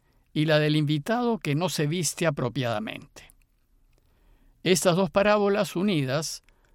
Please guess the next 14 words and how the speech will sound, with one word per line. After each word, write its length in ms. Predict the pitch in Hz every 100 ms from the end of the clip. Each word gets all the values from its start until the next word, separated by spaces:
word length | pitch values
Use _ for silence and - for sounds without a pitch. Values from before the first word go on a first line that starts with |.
| -
buscan 340 | 147 165 190
enseñarnos 760 | 190 165 185 196 123 107 110 -
que 120 | 160
si 140 | - 135
bien 280 | 151 156
todos 360 | 131 269 330 -
estamos 440 | 160 208 196 175
invitados 500 | 160 139 131 175 170
a 60 | 143
formar 360 | - 131 151 139
parte 360 | 143 135 131
de 100 | 120
su 160 | - 165
reinado, 600 | 196 190 147 123 127 143